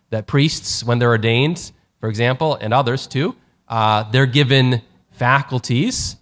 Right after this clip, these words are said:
to be able to do things like funerals and to celebrate Mass and to give blessings, dispensation, uh, hear confessions, all these, all these different sorts of, of things that priests need to be able to do.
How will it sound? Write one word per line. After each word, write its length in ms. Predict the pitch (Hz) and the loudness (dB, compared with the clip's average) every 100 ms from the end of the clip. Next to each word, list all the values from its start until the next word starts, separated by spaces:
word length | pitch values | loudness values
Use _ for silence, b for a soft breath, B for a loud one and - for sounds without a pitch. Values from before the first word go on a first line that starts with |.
| _ - | _ -4
to 100 | 151 | 0
be 120 | 170 | 2
able 120 | 175 | 4
to 80 | 165 | 2
do 200 | 147 180 | 4 2
things 400 | 180 175 165 147 | 2 2 2 0
like 220 | 156 151 | 0 0
funerals 720 | - 127 143 147 165 208 220 | 0 2 4 6 4 2 -2
and 160 | 120 117 | -6 -4
to 80 | 117 | -4
celebrate 460 | 143 131 123 120 | -2 -2 0 -2
Mass 560 | 104 127 139 139 143 - | 0 2 4 4 2 -2
and 80 | 107 | -8
to 40 | |
give 160 | 104 95 | -8 -2
blessings, 600 | 120 131 - 127 127 - b b - | 2 2 0 -4 -4 -8 b b -4
dispensation, 920 | 123 127 110 123 120 117 123 117 123 - _ _ _ _ _ | -4 -2 -4 -2 -2 -2 -2 -4 -6 -10 _ _ _ _ _
uh, 240 | 107 98 101 | -12 -10 -4
hear 180 | 143 | 0
confessions, 500 | 135 120 117 113 110 | 0 0 0 0 -2
all 120 | 107 120 | 0 2
these, 240 | 117 101 _ _ _ - | 0 -2 _ _ _ -6
all 80 | |
these 120 | 113 110 | -2 -2
different 260 | 107 98 | -2 0
sorts 240 | 127 117 117 | 0 0 -2
of, 260 | 101 87 _ _ _ _ | -6 -8 _ _ _ _
of 140 | 107 | -6
things 220 | 107 220 127 | 0 0 0
that 120 | 120 | -2
priests 180 | 147 143 | -2 -2
need 80 | |
to 60 | 135 | 0
be 80 | 139 | 0
able 80 | 131 | 2
to 60 | |
do. 260 | 143 185 | 2 2